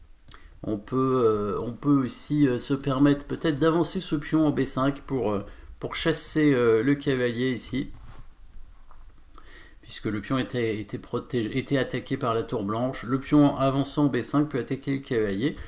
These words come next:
et après on pourra même sauver le deuxième pion. Du coup, le roi noir, euh, ne risque pas grand-chose là où il est placé,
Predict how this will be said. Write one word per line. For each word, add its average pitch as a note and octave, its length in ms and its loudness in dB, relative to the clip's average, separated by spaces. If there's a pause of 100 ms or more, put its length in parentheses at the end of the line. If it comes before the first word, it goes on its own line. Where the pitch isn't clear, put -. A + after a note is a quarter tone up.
(180)
et A2 120 -2
après C#3+ 360 0
on A2 120 0
pourra G2+ 300 -4
même B2 280 -2
sauver A#2 560 -4
le D3 240 0
deuxième G2 380 0
pion. - 260 -2
Du A#2 140 -4
coup, D#3+ 300 -4
le C#3 100 2
roi A2+ 240 0
noir, B2 440 -4
euh, G2+ 220 -4
ne B2+ 100 -2
risque C3+ 360 -4
pas C#3 260 -6
grand-chose A#2 680 0
là A#2+ 200 -2
où A#2+ 80 -2
il A2+ 160 -2
est G2+ 60 -2
placé, F#2 540 -6